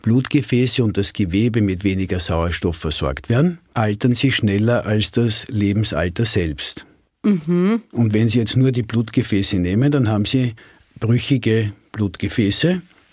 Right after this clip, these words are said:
Speaker 1: Und durch das Adrenalin, Stress, steigt ja auch der Blutdruck.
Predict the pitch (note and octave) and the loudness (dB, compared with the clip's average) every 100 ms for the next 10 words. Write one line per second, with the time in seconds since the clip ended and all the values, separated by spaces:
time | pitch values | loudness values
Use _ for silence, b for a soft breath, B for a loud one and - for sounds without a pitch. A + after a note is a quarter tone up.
0 | _ C3 A2 C3+ G#2+ B2+ - A#2 A2+ A#2+ | _ -2 2 0 2 -2 0 -2 2 2
1 | G#2+ A2+ C3+ E3 D#3 B B B - - | 2 2 2 2 -4 B B B -10 -8
2 | - F2 D#3 - - B B - - G#2+ | -2 0 0 -2 -12 B B -6 0 0
3 | A2 - A#2 - - - B2 A2+ G2 E2+ | 0 0 0 0 -2 0 0 0 -4 -4
4 | F2 | -8